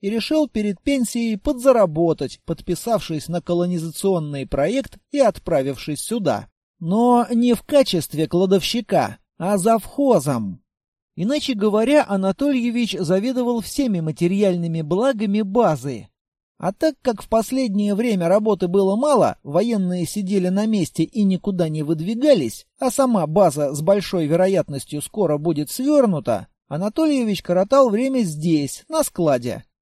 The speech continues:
приторговывая тем, что было списано, выкуплено им же у вояк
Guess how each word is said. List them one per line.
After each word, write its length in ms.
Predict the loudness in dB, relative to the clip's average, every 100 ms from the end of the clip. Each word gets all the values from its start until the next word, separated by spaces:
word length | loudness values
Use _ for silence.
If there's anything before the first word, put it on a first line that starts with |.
| _ -2
приторговывая 960 | 0 2 0 0 2 4 4 4 2
тем, 300 | 0 -2 -4
что 180 | -4 -4
было 300 | 0 0 0
списано, 640 | -2 -2 -2 -2 -6 -6 -8
выкуплено 800 | -4 -2 0 -2 0 -2 -2 -4
им 240 | -2 -2 0
же 160 | 0
у 140 | 0 2
вояк 520 | 2 2 0 -2